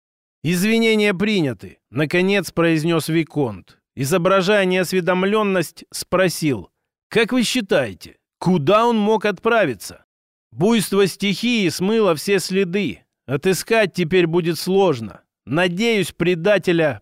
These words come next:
прибило молнией. Вот и делай людям добро. Иргум покачал головой. А ведь казался приличным малым. Я тоже так думал. Видимо, действительно, лишь казался. Кортис кивнул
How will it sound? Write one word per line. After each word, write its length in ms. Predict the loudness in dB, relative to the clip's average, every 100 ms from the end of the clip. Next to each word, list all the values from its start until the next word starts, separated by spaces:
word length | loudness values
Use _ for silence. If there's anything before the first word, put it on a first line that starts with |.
| -2
прибило 580 | 0 0 2 2 4 2
молнией. 600 | 2 2 2 -2 -8 -20 _ _ _ _
Вот 280 | -2 0 2
и 80 | 0
делай 460 | 2 4 4 4
людям 400 | 4 2 2 0
добро. 540 | 0 0 0 -2 -4 -14 _ -2
Иргум 500 | 0 2 2 2 2
покачал 540 | 0 0 -2 2 2
головой. 680 | 2 2 2 2 -2 -6 -16 _ _ -4
А 80 | 0
ведь 220 | 0 0
казался 560 | 2 2 4 2 0 -2
приличным 720 | 0 0 0 -2 -2 0 0
малым. 580 | 2 2 2 0 -2 -10 _ _ _ _ -6
Я 200 | -2 0
тоже 340 | 2 4 2
так 220 | 0 0
думал. 440 | 0 -4 -4 -12 _ _
Видимо, 400 | -4 -2 0 0
действительно, 920 | 2 0 -2 -2 -2 0 -2 -4 -8 -20 _
лишь 300 | -2 0 -2
казался. 760 | 0 0 2 2 0 -2 -12 -18 _ _ _ _
Кортис 460 | 0 2 2 -2 0
кивнул 580 | 0 2 2 2 0